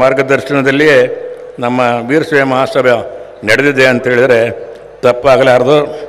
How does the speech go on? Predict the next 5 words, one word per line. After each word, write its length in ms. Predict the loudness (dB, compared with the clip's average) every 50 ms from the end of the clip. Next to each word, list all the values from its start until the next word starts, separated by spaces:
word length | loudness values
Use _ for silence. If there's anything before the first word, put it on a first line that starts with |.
| -16 -18 -20 -20 -20 -16 -8 -6 -2
ಅದೇ 160 | 0 2 4 4 4
ರೀತಿ 260 | 2 0 0 0 0 0 0 0 0 0
ಈಗಾದರೂ 380 | 2 2 4 4 4 2 0 -2 0
ಕೂಡ 120 | 2 4 4 4 2 0 -4 -8 -14 -16 -18 -18 -20 -20 -20 -20 -20 -20 -20 -20 -12 -6 -4
ನಮ್ಮ 160 | -2 0 0